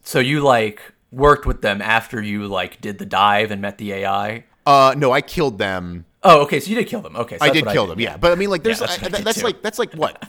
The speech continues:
Speaker 1: <laughs>
Speaker 2: three missions? 'Cause it's like you have to go in, clear out the mall, and then you have to
Speaker 1: Yeah, that's right, yeah.
Speaker 2: Yeah, so it's like there's, like, there's, like,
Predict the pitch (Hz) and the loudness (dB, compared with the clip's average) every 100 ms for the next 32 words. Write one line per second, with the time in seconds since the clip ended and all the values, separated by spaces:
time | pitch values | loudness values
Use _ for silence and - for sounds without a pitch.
0 | _ - 170 147 123 170 170 - 131 123 | _ -8 -4 -2 -4 -4 -10 -10 -10 -10
1 | 127 143 147 123 135 143 135 131 131 123 | -4 -4 -6 -2 -2 0 -2 -4 -8 -12
2 | - 139 139 - 110 101 98 98 101 101 | -10 -4 -4 -4 -6 -2 0 2 0 0
3 | 104 _ - 120 135 131 127 113 - 117 | -4 _ -10 -8 -6 -4 -6 -6 -4 0
4 | 110 104 104 - 90 - 95 82 214 98 | 2 0 -4 -10 -12 -10 -10 -4 -2 -2
5 | - 196 220 208 214 240 220 254 262 | -2 -4 -2 -4 -4 -6 -6 -6 -8